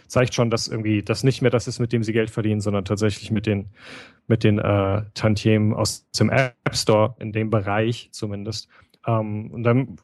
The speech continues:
hoffe ich, dass sie es trotzdem irgendwie weiterhin offen halten werden. Aber, also, n-, nicht, dass wir uns, äh, <laughs> falsch verstehen.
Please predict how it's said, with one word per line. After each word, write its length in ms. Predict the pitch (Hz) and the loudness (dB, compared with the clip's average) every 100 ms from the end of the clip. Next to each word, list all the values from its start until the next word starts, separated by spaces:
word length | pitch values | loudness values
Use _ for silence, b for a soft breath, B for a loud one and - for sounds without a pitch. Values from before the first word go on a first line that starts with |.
| _ | _
hoffe 300 | - 151 151 | 0 4 4
ich, 60 | 151 | 4
dass 160 | 143 - | 2 2
sie 80 | |
es 80 | 131 | -2
trotzdem 380 | - 139 - 127 | 0 -2 -2 -6
irgendwie 200 | 120 113 | -4 -4
weiterhin 300 | 113 107 107 | -4 -4 -6
offen 280 | 117 131 107 | -4 -2 0
halten 260 | 107 104 95 | -2 -2 0
werden. 300 | 98 98 113 _ _ _ _ _ _ _ - - | 0 0 -4 _ _ _ _ _ _ _ -16 0
Aber, 400 | 127 147 143 143 | 4 6 4 2
also, 180 | 139 156 | 2 2
n-, 220 | 151 151 | 0 -2
nicht, 260 | 165 185 - | 0 2 2
dass 120 | 156 | 0
wir 60 | 156 | 0
uns, 160 | 117 | -2
äh, 160 | 139 127 | -2 -2
<laughs> 0 | |
falsch 260 | - 147 | 0 -2
verstehen. 640 | - 139 - - - - | 2 0 0 -4 -2 -4